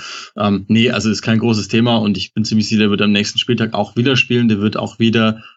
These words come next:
ordentliche Leistungen bringen. Einzig, was ich, was ich so als kleines Problem sehe, wenn du dein, dein Defensivkonstrukt, und das ist ja neu bei Arsenal,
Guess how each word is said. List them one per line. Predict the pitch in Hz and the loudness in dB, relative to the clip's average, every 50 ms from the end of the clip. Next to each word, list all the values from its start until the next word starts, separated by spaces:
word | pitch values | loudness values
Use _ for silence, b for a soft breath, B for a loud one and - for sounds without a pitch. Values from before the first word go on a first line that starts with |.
| B | B
ordentliche | - - 117 131 131 135 120 117 120 113 - 127 | -4 -2 0 0 0 0 -2 -2 -4 -4 -2 0
Leistungen | 110 104 104 113 113 - - 117 110 107 107 | 0 0 0 0 -2 -2 -2 0 0 2 0
bringen. | 107 117 127 139 139 143 135 131 B B B B B B _ _ | 0 2 2 2 2 2 -2 -4 B B B B B B _ _
Einzig, | - 127 131 139 139 131 131 120 - - | -4 -2 0 0 0 -2 -4 -4 -2 -4
was | 123 120 120 | -4 -4 -4
ich, | 117 - - - 120 - - _ _ | -6 -8 -8 -12 -14 -16 -16 _ _
was | - 110 - - | -6 -4 -2 -2
ich | 123 - | -4 -2
so | - | 0
als | 117 110 110 | 0 -2 0
kleines | - 123 120 127 127 123 | -2 -2 0 0 0 -2
Problem | - 120 107 101 107 107 104 | -2 -4 -2 0 2 2 2
sehe, | 101 120 127 131 123 | 2 2 2 2 2
wenn | 117 117 110 | 2 2 2
du | 110 110 | 2 0
dein, | 98 107 101 104 104 104 104 98 98 - _ _ _ _ _ _ | -2 -2 -2 0 2 2 0 0 -4 -12 _ _ _ _ _ _
dein | - 110 107 101 | -2 0 0 2
Defensivkonstrukt, | 107 127 143 143 143 131 107 113 117 113 - - 113 107 - - 107 107 107 - - | 2 2 2 2 2 2 2 2 0 -2 0 0 0 0 0 0 0 0 0 -2 -6
und | - 107 107 104 - | -4 -4 -4 -2 -2
das | 110 104 117 | -2 -2 0
ist | 123 120 | 0 0
ja | - 110 107 | 0 2 4
neu | 107 110 110 110 113 120 127 127 127 | 4 4 4 4 4 2 2 0 0
bei | 127 107 | -2 -4
Arsenal, | 104 98 107 113 101 110 113 107 104 - | -2 -2 -2 -4 -2 0 0 0 0 -2